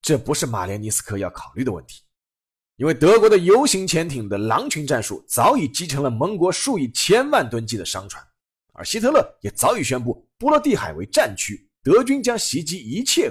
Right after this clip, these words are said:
过往的盟国船只。在发现了目标后，马连尼斯科立刻下令潜艇全速跟上，甚至不惜浮出海面以获得最快速度。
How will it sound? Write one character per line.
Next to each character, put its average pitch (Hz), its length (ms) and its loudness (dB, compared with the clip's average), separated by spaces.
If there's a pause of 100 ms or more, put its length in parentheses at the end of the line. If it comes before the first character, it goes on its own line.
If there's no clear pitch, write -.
(140)
过 156 220 4
往 87 220 -6
的 71 80 -18
盟 98 180 -10
国 87 140 -10
船 - 200 -18
只。 - 140 -12 (1160)
在 190 200 6
发 202 160 6
现 190 120 2
了 190 60 0
目 170 120 2
标 143 160 2
后， - 380 -2
马 175 240 4
连 240 140 4
尼 240 100 -4
斯 - 100 0
科 226 180 4
立 247 360 4
刻 127 200 2
下 113 220 0
令 98 160 -10
潜 113 300 -6
艇 87 180 -12
全 - 260 -6
速 247 160 -2
跟 107 140 -4
上， - 180 -10 (200)
甚 233 240 2
至 185 80 2
不 - 180 0
惜 269 140 2
浮 208 180 -4
出 311 100 -2
海 - 280 -6
面 214 260 -4
以 95 100 -12
获 110 240 -6
得 95 140 -6
最 - 240 -2
快 - 180 -6
速 - 200 -8
度。 - 100 -20